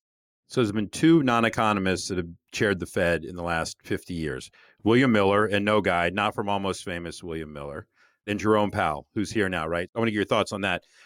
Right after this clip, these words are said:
I also wanna talk about the many books that you've written, The Smartest Guys in the Room or The Dumbest Guys in the Room, however you wanna look at it. All the Devils Are Here, obviously. So you've had a great chronology of crises that come and go,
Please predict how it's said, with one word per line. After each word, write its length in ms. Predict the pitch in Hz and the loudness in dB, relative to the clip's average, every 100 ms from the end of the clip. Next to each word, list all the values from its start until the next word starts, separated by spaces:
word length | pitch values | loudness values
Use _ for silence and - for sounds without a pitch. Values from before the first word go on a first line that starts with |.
| - | -6
I 60 | |
also 140 | - 180 | -2 0
wanna 80 | |
talk 240 | 147 123 107 | 2 0 2
about 320 | 104 95 92 _ _ _ | 2 2 0 _ _ _
the 120 | - 104 | -2 0
many 200 | 135 139 | 2 2
books 280 | 80 - | 0 -8
that 80 | - | -12
you've 160 | 78 73 | -16 -14
written, 200 | 71 - _ | -14 -16 _
The 200 | 92 87 | -2 -2
Smartest 420 | 82 - 101 95 - | -2 -2 0 0 -2
Guys 260 | 92 90 | -2 -2
in 80 | 90 | -4
the 80 | 85 | -6
Room 240 | 87 82 | -4 -4
or 160 | 80 78 _ _ _ | -4 -6 _ _ _
The 80 | 101 | -2
Dumbest 300 | 107 95 - | 0 0 -2
Guys 260 | 82 76 | -2 -2
in 60 | 78 | -6
the 20 | |
Room, 140 | 78 80 | -8 -6
however 160 | 80 | -4
you 60 | 82 | -4
wanna 100 | 80 | 0
look 220 | 80 73 | 0 0
at 140 | 78 | -2
it. 60 | 80 - _ | -4 -8 _
All 180 | - 113 | 0 2
the 80 | 113 | 4
Devils 320 | 104 101 95 | 2 2 2
Are 100 | 101 | 0
Here, 220 | 87 92 | 0 0
obviously. 480 | 85 87 90 - 87 | 0 0 -2 -6 -8
So 140 | 82 101 | -6 -2
you've 280 | 113 131 - _ _ _ - | 0 -2 -4 _ _ _ -2
had 120 | 110 | 0
a 40 | |
great 240 | 107 131 131 | 2 0 0
chronology 640 | 123 107 113 110 90 85 | -2 2 2 2 -2 -6
of 80 | 82 | -6
crises 580 | 120 107 98 104 - - _ | -2 0 -2 -6 -10 -14 _
that 200 | 101 95 | -8 -6
come 160 | - 110 | -6 -4
and 120 | 107 | 0
go, 380 | 98 98 98 98 | 2 2 2 -2